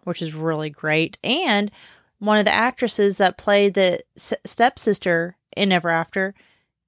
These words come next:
is Lurlyn. The, Oh my God, Melanie, look at you. You have a baby in a bar. I won't continue on that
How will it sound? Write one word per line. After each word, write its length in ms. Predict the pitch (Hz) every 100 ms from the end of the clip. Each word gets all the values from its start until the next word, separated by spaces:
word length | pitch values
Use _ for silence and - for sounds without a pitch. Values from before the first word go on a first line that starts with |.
| _
is 300 | 208 202 185
Lurlyn. 760 | 190 190 185 180 208 190 147 170 - -
The, 180 | 190 175 - - _ _
Oh 280 | 247 320 403
my 280 | 339 302 349
God, 520 | - 285 262 214 185 - _ _
Melanie, 240 | 254 294 427 508 571 571 571 587 659 719 719 - _ _ _ _ _ 359 - _ -
look 160 | 427
at 180 | 494 440
you. 680 | 359 427 480 427 359 277 202 -
You 140 | 330
have 220 | 320 359
a 80 | 370
baby 760 | 330 392 440 370 349 247 185 - _ _ _ _ _ -
in 160 | 403
a 80 | 403
bar. 880 | 320 302 330 381 381 311 220 180 165 - _ _ _ _ _ _ _ _ _ _
I 100 | -
won't 180 | 175 180
continue 340 | 190 - 190 175
on 160 | 165
that 240 | 170 165